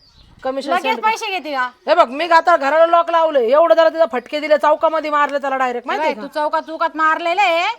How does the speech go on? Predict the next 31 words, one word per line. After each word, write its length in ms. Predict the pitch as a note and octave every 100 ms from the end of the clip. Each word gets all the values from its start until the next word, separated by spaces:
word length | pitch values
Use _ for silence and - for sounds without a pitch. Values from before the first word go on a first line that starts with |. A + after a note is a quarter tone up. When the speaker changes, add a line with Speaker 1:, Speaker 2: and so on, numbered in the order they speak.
| _ _ _ -
Speaker 2:
पण 120 | C4+ - -
पैसे 300 | G4+ F#4 A#4
आले 260 | A4 G#4+
नाही 120 | A4
ना. 220 | A4+ B4 F4+ - _
Speaker 1:
तुला 140 | D#4+ F4
आठ 140 | F4+
दिवसात 240 | F4+ F4+ D4+
पैसे 240 | F4+ E4
आले 160 | E4+ D#4+
म्हणजे 180 | D#4+
बस 160 | D#4+ D#4+
ना, 160 | D4+ C#4
आज 80 | D#4
त्याचा 200 | F4 F4
घर 180 | C#4+ D#4
बंद 240 | D#4+ D#4+
आहे, 100 | D4
विषय 260 | D4 B3+ D#4+
का 120 | C#4
काही? 260 | B3 A#3 A3 A#3 _ _ _ _ _ _ -
Speaker 2:
चल 100 | D4+
बोल, 180 | D#4+ F4+
किती 200 | E4+ E4
झाले 220 | F4 D#4+
तुझे 180 | D4 D4+
आले? 200 | C#4+ C4+
Speaker 1:
टाक 180 | D#4+ D4+
मला 180 | E4 D#4
तू, 120 | C4+
टाक 180 | D4+